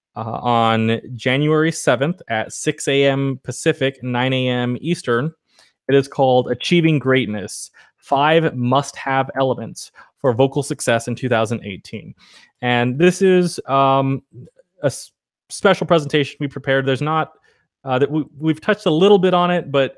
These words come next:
whoever, if you tune in, I'm sure you're gonna enjoy it. You're gonna get a lot out of it. So in the broadcast, we're gonna cover several things. We're gonna talk about the biggest reasons why singers fail and how you can overcome them and be among the few elite singers who succeed.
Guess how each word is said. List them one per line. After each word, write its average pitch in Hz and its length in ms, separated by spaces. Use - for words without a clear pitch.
whoever, 151 360
if 131 180
you 139 80
tune 190 240
in, 170 260
I'm 131 80
sure 143 260
you're 139 100
gonna 135 120
enjoy 131 260
it. 131 60
You're 120 100
gonna 123 180
get 117 180
a - 20
lot 110 240
out 104 160
of - 120
it. 82 160
So 113 260
in 156 160
the 180 80
broadcast, 147 560
we're 139 80
gonna 143 140
cover 123 440
several 123 320
things. 110 220
We're 113 80
gonna 127 160
talk 131 220
about 120 280
the 117 60
biggest 156 400
reasons 143 400
why 127 340
singers 120 480
fail 113 420
and 123 120
how 143 120
you 151 120
can 156 100
overcome 139 440
them 123 180
and 117 260
be 139 220
among 131 540
the 117 200
few 139 600
elite 127 320
singers 117 420
who 117 100
succeed. 110 560